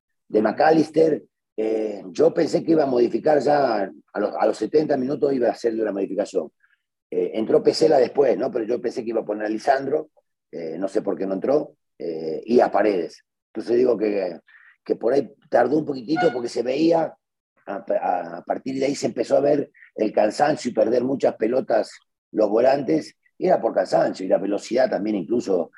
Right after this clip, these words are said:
ya lo pasaba, eh, y creo que ahí pudo haber modificado y corregido, y lo veía parado y, y yo estaba enloquecido. Por supuesto, acá viendo el partido decía, pero nadie le dice nada que tiene que modificar ahí en el medio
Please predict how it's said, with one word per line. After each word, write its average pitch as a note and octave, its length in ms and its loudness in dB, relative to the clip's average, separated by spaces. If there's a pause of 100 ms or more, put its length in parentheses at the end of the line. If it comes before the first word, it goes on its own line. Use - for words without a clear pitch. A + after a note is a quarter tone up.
(140)
ya A2 140 4
lo A2+ 100 4
pasaba, A#2+ 580 0 (460)
eh, F2 500 -2
y G#2 140 -2
creo D3+ 220 4
que C#3 100 2
ahí D3+ 340 4 (120)
pudo D#3+ 280 6
haber C#3+ 220 4
modificado B2+ 840 0
y A#2+ 80 -2
corregido, A#2+ 680 2 (460)
y G#2 340 -4
lo A#2 140 2
veía C#3+ 340 4
parado D3 380 2
y, A#2 80 0 (320)
y G#2 100 -8
yo C3 180 0
estaba B2+ 260 0
enloquecido. G2 1000 0 (720)
Por - 160 2
supuesto, G#2+ 380 2
acá A2 320 2
viendo A#2+ 300 -2
el G#2+ 60 -4
partido A#2 340 2
decía, C3+ 340 -2
pero C3 320 2
nadie F3 300 4
le C#3+ 120 4
dice D#3 300 2
nada E3 200 2
que C3+ 100 -2
tiene D3 200 -4
que B2 80 -12
modificar A#2+ 500 -2
ahí D3 120 6
en C#3+ 60 -2
el C3 120 -2
medio D3+ 380 4